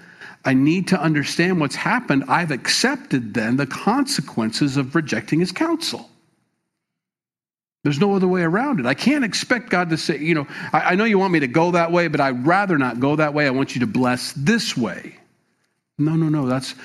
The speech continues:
when I tell you this is the way I want you to walk, I'm telling you this is the place of blessing. This is the place for you. This is where I want you to be. If you choose not to take that route, then you're on your own over here with that,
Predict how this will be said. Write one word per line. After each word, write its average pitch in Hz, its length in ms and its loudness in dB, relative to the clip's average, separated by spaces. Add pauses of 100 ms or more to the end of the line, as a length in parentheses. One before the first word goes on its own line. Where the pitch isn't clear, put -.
(200)
when 139 100 4
I 143 80 2
tell 185 240 0
you 185 80 4
this 175 180 -2
is 165 80 0
the 165 80 2
way 156 120 2
I 151 40 2
want 147 220 0
you - 80 -6
to 135 60 2
walk, 165 340 0
I'm 131 140 0
telling 139 180 0
you 131 60 2
this 135 160 -2
is 135 80 0
the 127 80 -4
place 127 300 -2
of 110 120 -2
blessing. 156 320 0
This 131 160 -2
is 113 100 -2
the 117 80 -2
place 117 280 -2
for - 160 -4
you. 143 180 4
This 143 160 -4
is 120 80 -2
where 110 140 -4
I 104 40 -4
want 104 260 -6
you 139 280 2
to 123 60 -2
be. 117 480 -2 (340)
If - 120 -2
you 175 60 4
choose 180 240 2
not 156 180 2
to 120 40 -6
take 214 320 0
that 123 220 0
route, 117 320 0
then 135 160 0
you're 143 240 -2 (160)
on 160 160 2
your 180 180 2
own 285 240 2
over 110 220 -2
here 104 180 -4
with 139 320 0
that, - 540 -4